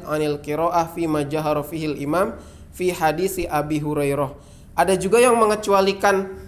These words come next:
bolehnya, eh, Al-Fatihah bagi makmum itu ngambil dari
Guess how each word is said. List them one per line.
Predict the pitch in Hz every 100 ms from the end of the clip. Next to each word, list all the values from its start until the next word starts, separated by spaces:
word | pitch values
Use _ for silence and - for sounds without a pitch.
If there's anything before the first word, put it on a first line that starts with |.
| - -
bolehnya, | 175 190 190 175 190 185 180 180 175 - - - - - -
eh, | 165 165 165 165 165 165 165 - -
Al-Fatihah | 170 170 170 165 156 160 190 -
bagi | 180 165 160 160
makmum | 147 - 180 233 - - - - - -
itu | 175 254
ngambil | 226 196 220 214
dari | 190